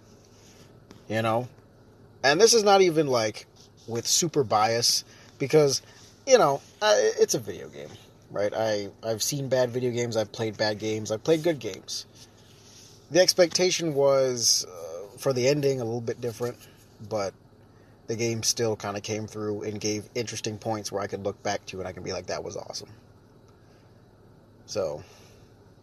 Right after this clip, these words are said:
'cause I'm not a God of War super fan, I'm just, you know,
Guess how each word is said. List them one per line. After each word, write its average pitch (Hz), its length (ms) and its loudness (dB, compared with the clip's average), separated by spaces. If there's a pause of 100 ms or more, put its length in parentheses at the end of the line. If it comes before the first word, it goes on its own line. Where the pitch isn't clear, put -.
(540)
'cause 175 120 2
I'm 240 80 4
not 226 120 8
a 185 40 8
God 160 180 6
of 131 80 2
War 113 160 -2
super 160 460 6
fan, 104 520 -4
I'm 151 200 0
just, 131 280 -2
you 131 100 -4
know, 98 180 -10